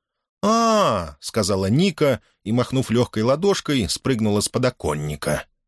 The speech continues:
"Ничего вы не понимаете. Пойду я отсюда. Не хочу становиться жандармом". И она выпорхнула из лаборатории.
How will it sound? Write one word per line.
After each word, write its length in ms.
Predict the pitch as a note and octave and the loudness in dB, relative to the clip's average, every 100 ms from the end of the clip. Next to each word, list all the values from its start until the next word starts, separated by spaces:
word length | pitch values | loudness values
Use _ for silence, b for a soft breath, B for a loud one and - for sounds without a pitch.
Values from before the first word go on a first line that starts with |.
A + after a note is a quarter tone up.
| _ _ B B _ | _ _ B B _
"Ничего 380 | A3+ A3+ A#3+ B3 | 0 2 2 2
вы 100 | A#3+ | 2
не 100 | A#3+ | 0
понимаете. 840 | A#3 A#3 A#3 A#3 F#3 A2 - D#2+ - _ _ | 0 2 2 2 2 0 -6 -8 -14 _ _
Пойду 300 | A#3 A#3 B3+ | -2 2 2
я 180 | G2+ | 2
отсюда. 540 | F2 - - F2 E2+ D#2+ B B - | 0 -2 -4 -2 -4 -6 B B -4
Не 100 | A3 | 0
хочу 260 | A#3 A#3 | 0 0
становиться 500 | F#3+ A2+ A2 A#2+ - | -2 0 0 2 0
жандармом". 800 | G2 C3 C3+ G2 F2 F2 F2+ F2 - _ _ _ _ _ | 2 0 2 0 0 0 -2 -2 -4 _ _ _ _ _
И 60 | - | -2
она 220 | G3 G#3 | 2 2
выпорхнула 600 | C3 C3+ C#3 A#2 A#2 G#2+ | 0 -2 0 -2 0 0
из 160 | G2+ F2+ | 0 0
лаборатории. 920 | F#2+ G#2 A#2 - - D#2 D#2 D2+ - | 0 2 0 -2 -6 -4 -4 -6 -10